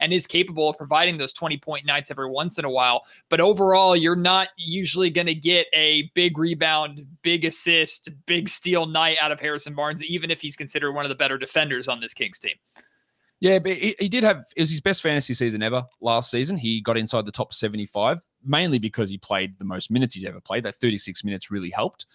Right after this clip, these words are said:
Speaker 2: but he was able to get career high in rebounds, I believe career high in assists by a significant margin as well. And yeah, that, it might seem like nothing, but going from two assists to three and a half assists is huge. Like, it's a gigantic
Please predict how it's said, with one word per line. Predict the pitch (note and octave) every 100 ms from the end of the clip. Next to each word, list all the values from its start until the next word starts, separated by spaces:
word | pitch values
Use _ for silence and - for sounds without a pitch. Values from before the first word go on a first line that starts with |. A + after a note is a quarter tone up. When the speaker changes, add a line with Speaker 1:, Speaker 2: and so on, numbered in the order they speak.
| - _
Speaker 2:
but | A#2 A#2+ A2+
he | C3
was | A#2
able | A2 G#2+
to | G#2+
get | G2 G2+ -
career | A2+ G#2+
high | G#2 G2+
in | F#2 G2
rebounds, | C3 D3 F3 F3+ -
I |
believe | G2+ G#2+ A2 A2+ -
career | A2 G#2+
high | G#2 G#2
in | F2+
assists | F2+ D3 D#3
by | - F#2+
a | F#2
significant | - G2 G#2 G2+ F2+
margin | F#2 G2 G2+ G2
as | F#2
well. | G#2 B2+ A3+ - - -
And | D#3+
yeah, | E3+
that, | D#3 F#3+ F3 _
it | -
might | E3+ F#3 -
seem | E3 D3
like | A#2+
nothing, | A#2 B2+ A#2 G2+
but |
going | G#2 A#2
from | A#2 G#2+
two | G#2 E3+
assists | D#3 - A#2+ -
to | G2+
three | - G#2
and | F#2+
a |
half | F#2+ G2 A#2+
assists | G#2 - D#2+ - -
is | A#2
huge. | C#3+ F#3 B2
Like, | - A#2+
it's | B2+
a |
gigantic | A2 A2+ A2+ A2+ C3 - A2+